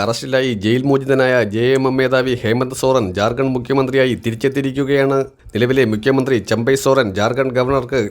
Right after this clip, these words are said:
രാജിക്കത്ത് സമർപ്പിച്ചു. ഇന്ത്യ സഖ്യ എം എൽ എമാരും നേതാക്കളും സമവായത്തിലെത്തിയതിനെ തുടർന്നാണ് മുഖ്യമന്ത്രിയെ മാറ്റുന്നത് സംബന്ധിച്ച് തീരുമാനമായത്. ഭരണസഖ്യത്തിന്റെ നാൽപത്തിയേഴ് എം എൽ എമാരും ഹേമന്ത് സോറനെ തങ്ങളുടെ നേതാവായി തെരഞ്ഞെടുത്തു.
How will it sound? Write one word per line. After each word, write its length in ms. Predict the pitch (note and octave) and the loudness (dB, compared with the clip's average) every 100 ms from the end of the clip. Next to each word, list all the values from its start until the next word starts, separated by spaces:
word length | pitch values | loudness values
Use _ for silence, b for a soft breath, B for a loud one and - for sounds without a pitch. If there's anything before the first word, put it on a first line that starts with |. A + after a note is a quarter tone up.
| - | -2
രാജിക്കത്ത് 500 | A2 C3 C3+ - C3 - | -2 0 0 2 0 0
സമർപ്പിച്ചു. 460 | A2 A#2+ B2+ C3+ C3+ C3 _ G2+ | -2 -2 -2 -2 -4 -6 _ -4
ഇന്ത്യ 200 | A#2+ C3+ | 0 2
സഖ്യ 240 | C#3 C3+ F3 | 2 2 2
എം 100 | C3 C3+ | 2 0
എൽ 60 | C3+ | 2
എമാരും 280 | C3+ C3+ G2+ G2+ | 2 0 -2 -2
നേതാക്കളും 440 | A#2+ C3 C#3 A#2+ - | 0 0 0 -2 -4
സമവായത്തിലെത്തിയതിനെ 840 | A2 A#2+ C3+ C3+ C3+ C3+ C3+ C3+ C#3 | -2 2 2 2 0 -4 -2 -2 -2
തുടർന്നാണ് 400 | C3+ C3+ C#3 C3+ A#2 | -2 -2 0 0 -2
മുഖ്യമന്ത്രിയെ 520 | G#2+ G#2+ C3+ C3+ C#3 C3+ | -4 -2 0 0 2 0
മാറ്റുന്നത് 320 | C3 C3 C#3 C3+ | 0 0 -2 0
സംബന്ധിച്ച് 440 | B2+ C3 C3 C3+ A#2 F#2 | 0 0 -2 -2 -2 -2
തീരുമാനമായത്. 680 | A#2+ C#3 C3+ C3+ C3+ C3+ C#3 B2+ - G#2+ | -2 0 2 2 2 2 0 0 -4 0
ഭരണസഖ്യത്തിന്റെ 760 | A2+ C3+ C#3 C3+ C3+ C#3 C3+ A#2 | 2 4 2 0 0 0 2 2
നാൽപത്തിയേഴ് 500 | A2 A2+ C3 C#3 C#3 C#3 | 2 0 -2 0 2 2
എം 80 | C#3 | 2
എൽ 60 | C#3 | 2
എമാരും 280 | C3+ C3 G2+ - | 2 0 -2 -6
ഹേമന്ത് 400 | A2 B2 C#3 B2 | -2 0 -2 0
സോറനെ 280 | C3+ C3+ C3 B2 | 0 2 0 0
തങ്ങളുടെ 320 | A#2 C3 C3+ C3+ | 0 0 2 2
നേതാവായി 420 | C#3 C3+ C3+ A2+ F2+ | 2 2 0 -2 -4
തെരഞ്ഞെടുത്തു. 460 | A#2+ B2+ C#3 C3+ | -2 0 0 0